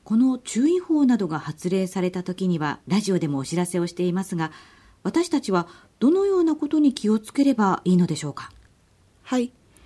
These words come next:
Speaker 2: オキシダント注意報などが発令された時は、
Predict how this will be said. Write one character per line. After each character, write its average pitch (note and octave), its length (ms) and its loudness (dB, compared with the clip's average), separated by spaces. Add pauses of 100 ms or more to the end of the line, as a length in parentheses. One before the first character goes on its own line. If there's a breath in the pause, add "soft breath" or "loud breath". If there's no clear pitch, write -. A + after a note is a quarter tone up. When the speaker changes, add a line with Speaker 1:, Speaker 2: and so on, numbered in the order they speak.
(340 soft breath)
Speaker 2:
オ G#3 100 -6
キ - 120 -6
シ C#4+ 140 0
ダ D4 120 4
ン C#4+ 60 6
ト C#4+ 140 2
注 C#4+ 220 4
意 D4 60 6
報 B3+ 220 4
な B3 140 4
ど G#3+ 100 2
が A#3 160 0
発 A3+ 320 -6
令 B3+ 160 4
さ C4+ 120 0
れ C4+ 100 4
た G#3 100 -4
時 G#3+ 260 -4
は、 G#3 200 -2